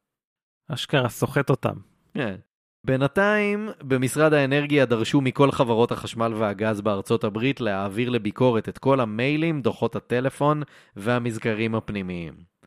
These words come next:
Speaker 2: עכשיו, בשלב הזה, אנרון בפועל, עזוב את כל המסמכים שלהם והכל,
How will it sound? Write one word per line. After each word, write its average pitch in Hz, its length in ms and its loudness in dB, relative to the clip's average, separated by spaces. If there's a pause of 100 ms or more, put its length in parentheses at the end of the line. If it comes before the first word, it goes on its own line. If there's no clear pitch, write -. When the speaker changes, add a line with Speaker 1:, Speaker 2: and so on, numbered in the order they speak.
(360)
Speaker 2:
עכשיו, 92 160 -14
בשלב 139 400 2
הזה, 196 400 2 (120)
אנרון 165 480 6 (120)
בפועל, 139 720 8
עזוב 127 400 4
את 143 120 2
כל 120 240 4
המסמכים 107 680 -2
שלהם 104 360 0
והכל, 170 420 4